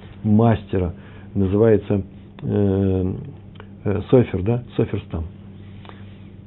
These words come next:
Э, поскольку это было всё не заказывал, он обычно мезузу заказывает, то это будет дешевле. Он уже готовые покупал,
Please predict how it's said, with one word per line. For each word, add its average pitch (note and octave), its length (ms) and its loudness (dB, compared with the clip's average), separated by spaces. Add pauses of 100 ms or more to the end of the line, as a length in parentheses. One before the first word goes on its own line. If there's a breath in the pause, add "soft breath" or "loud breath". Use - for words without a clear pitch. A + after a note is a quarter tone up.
(240)
Э, A2+ 160 4
поскольку C3+ 380 6
это B2 100 4
было A#2+ 180 6
всё A#2+ 340 4 (800)
не B2+ 200 6
заказывал, A#2+ 480 6
он C#3+ 80 6
обычно G#2 300 0
мезузу G2 300 2
заказывает, G#2 540 0 (960 loud breath)
то A2+ 80 2
это G#2+ 80 6
будет A2 160 6
дешевле. G#2+ 400 4
Он C#3 200 4 (220)
уже - 160 -2
готовые C3 380 6
покупал, - 480 -4